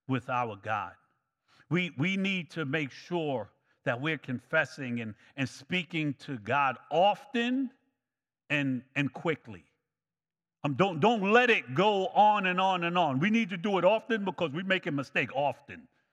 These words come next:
like every day. Um, and then when that happens, don't, don't let it linger. We need to speak to him. I,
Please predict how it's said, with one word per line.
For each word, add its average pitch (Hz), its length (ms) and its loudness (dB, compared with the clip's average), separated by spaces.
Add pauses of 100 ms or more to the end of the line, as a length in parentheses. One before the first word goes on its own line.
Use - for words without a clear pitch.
(100)
like 123 160 0
every 139 240 2
day. 117 260 2 (1600)
Um, 143 400 0
and 143 180 -2
then 160 280 0
when 170 160 0
that 156 180 0
happens, 135 560 -4
don't, 151 300 -2
don't 151 180 -2
let 147 140 2
it 120 100 -8
linger. 117 560 -4 (560)
We 135 80 0
need 139 280 -2
to 107 280 -8 (960)
speak 170 400 -6
to 131 80 -10
him. 120 220 -2
I, 123 160 2